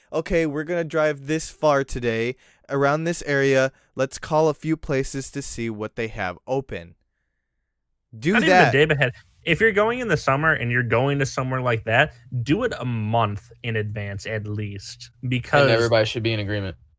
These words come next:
Speaker 2: Mm-hmm. And a lot of
Speaker 1: Yeah.
Speaker 2: places, even then, with that kind of place, they'll have limited availability 'cause a
Speaker 3: Yeah.
Speaker 2: lot of people call very early.
Speaker 3: Um, the same thing with, like, Airbnbs and stuff. They are, t-,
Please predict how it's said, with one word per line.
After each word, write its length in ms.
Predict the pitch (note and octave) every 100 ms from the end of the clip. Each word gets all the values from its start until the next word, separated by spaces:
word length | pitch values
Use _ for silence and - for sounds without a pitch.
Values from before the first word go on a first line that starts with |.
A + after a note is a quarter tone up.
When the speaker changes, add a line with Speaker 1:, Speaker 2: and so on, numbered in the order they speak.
| _ _ _ _
Speaker 2:
Mm-hmm. 360 | C3+ D3 C3 G2+ - _
And 160 | C#3 C#3+
a 80 | B2+
lot 420 | B2 A#2+ B2 B2+
of 140 | B2
Speaker 1:
Yeah. 60 | G#2+
Speaker 2:
places, 720 | A#2 A2 - G#2 G2 G2+ - _ -
even 460 | C3 C3 B2+ G#2+
then, 540 | G2+ G#2 A2 C#3 E3+ D#3
with 240 | B2+ A2+ A2
that 260 | A2 -
kind 140 | B2+ C3
of 80 |
place, 500 | - C#3 D#3+ E3 - - _ _ _ _ _ _ _ _ C#3
they'll 400 | C3+ C3 B2 A2+
have 300 | A#2+ A2+ A2
limited 360 | G#2+ G#2 G2+
availability 720 | G2+ G2+ G#2 G#2 G#2 G#2 G#2
'cause 200 | G2+ A#2+
a 80 | A#2+ A2+
Speaker 3:
Yeah. 100 | A2+
Speaker 2:
lot 180 | A2
of 140 | G#2+ -
people 300 | - - G#2+
call 420 | - G#2 G2+ - -
very 560 | B2 G#2+ A2+ G#2 G2+ G2+
early. 420 | G#2 G2+ G2+ G2+ - _ _ _ _ -
Speaker 3:
Um, 460 | C3 C#3+ D3 C#3+ C#3+
the 80 |
same 240 | C#3+ F3+ G3
thing 220 | F#3+ E3
with, 120 | D3
like, 180 | F#2+ C3
Airbnbs 640 | A#2+ B2+ B2 A#2+ G#2+ G#2+ G#2+
and 100 | G2+
stuff. 220 | G#2 G2
They 100 | B2
are, 200 | C#3 C#3
t-, 140 | -